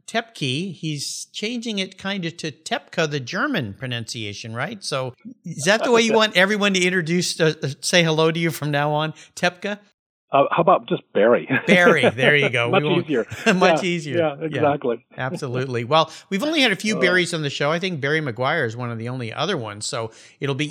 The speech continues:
Speaker 1: easy to find the two apart for sure.
Speaker 2: And Bar-, Barry, Barry Maguire is a, Barry Maguire is a great man.
Speaker 1: Yeah, he's a great guy. Uh, is there a book that you've read that you think our listeners would enjoy?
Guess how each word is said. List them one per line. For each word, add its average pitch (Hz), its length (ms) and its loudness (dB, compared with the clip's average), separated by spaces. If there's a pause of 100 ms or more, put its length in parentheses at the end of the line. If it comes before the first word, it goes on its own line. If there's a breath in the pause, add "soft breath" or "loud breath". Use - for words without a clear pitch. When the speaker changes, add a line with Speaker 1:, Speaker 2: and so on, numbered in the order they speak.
Speaker 1:
easy 170 220 -2
to 143 160 -6
find 147 560 -6
the 120 80 -6
two 127 380 -8
apart 113 520 -6 (120)
for 117 120 -12
sure. 123 400 -4 (200)
Speaker 2:
And 98 180 -10
Bar-, 113 140 -2
Barry, 131 400 4
Barry 135 280 4
Maguire 135 380 6
is 120 80 2
a, 107 140 0 (680)
Barry 131 160 0
Maguire 135 360 8
is 107 100 0
a 95 40 -6
great 113 300 -6
man. 90 300 -14
Speaker 1:
Yeah, 107 220 -6
he's 107 220 -10
a 104 40 -12
great 98 260 -12
guy. 101 280 -4 (300 soft breath)
Uh, 196 160 2
is 233 120 -2
there 392 120 0
a 320 40 0
book 247 260 2
that 269 60 -10
you've 214 260 -4
read 185 240 0
that 185 60 -10
you 160 80 -6
think 156 180 -8
our 151 140 -2
listeners 139 400 -8
would 143 100 -6
enjoy? 131 380 -8